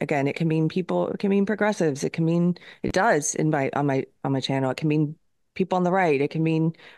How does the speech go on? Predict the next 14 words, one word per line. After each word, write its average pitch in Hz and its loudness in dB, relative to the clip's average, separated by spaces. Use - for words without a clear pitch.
Christians, 160 0
atheists. 156 0
It's 151 0
all 196 0
kinds 170 0
of - -4
people, 131 -2
but 127 -2
I'll 147 -4
just 175 -4
say 139 0
people 165 -4
who 147 0
are 131 -2